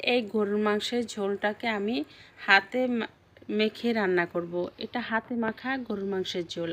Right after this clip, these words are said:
আর এখানে আমি এক টেবিল চামচ সরিষার তেল দিয়ে দিয়েছি। সরিষার তেলটা দিয়ে দিয়েছি মাংসটা ম্যারিনেট করতে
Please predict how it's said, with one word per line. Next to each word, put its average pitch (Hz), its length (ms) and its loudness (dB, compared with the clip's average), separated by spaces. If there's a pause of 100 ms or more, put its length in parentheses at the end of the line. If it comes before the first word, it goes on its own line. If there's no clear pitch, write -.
(100)
আর 196 180 -4
এখানে 247 340 -2
আমি 247 200 0 (120)
এক 226 160 -2 (100)
টেবিল 226 300 -2
চামচ 220 440 -2
সরিষার 196 540 -2
তেল 175 200 -2
দিয়ে 180 180 -2
দিয়েছি। 175 360 -4 (540)
সরিষার 247 560 2
তেলটা 254 320 4
দিয়ে 220 240 4
দিয়েছি 208 420 2 (100)
মাংসটা 214 680 0
ম্যারিনেট 208 520 2
করতে 233 320 -4